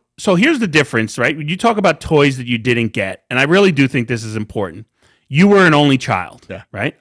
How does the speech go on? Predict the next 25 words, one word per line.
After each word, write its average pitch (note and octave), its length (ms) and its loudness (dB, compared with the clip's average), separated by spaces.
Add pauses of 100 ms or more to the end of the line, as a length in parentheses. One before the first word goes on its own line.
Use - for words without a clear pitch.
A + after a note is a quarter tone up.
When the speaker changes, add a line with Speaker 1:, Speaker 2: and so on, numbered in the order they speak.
(140)
Speaker 1:
I C3+ 100 2
think E3 200 2
that D#3 140 2
factors B2+ 480 -2
in A2+ 100 -2
a G#2 60 -4
lot. G2+ 300 -10 (680)
While C3 340 4
I D#3 220 4
was C#3 300 0
the A#2 100 -2
third F3 640 2 (120)
of A#2+ 300 -2
three E3+ 540 0
for B2 180 -2
a A#2 60 -2
family D#3+ 400 0
who D3 80 -2
didn't D3+ 240 -2
have C3+ 240 0
a B2 40 4
lot A2+ 220 2
of A2 60 -2
money, B2+ 480 -2 (480)
where C3+ 560 4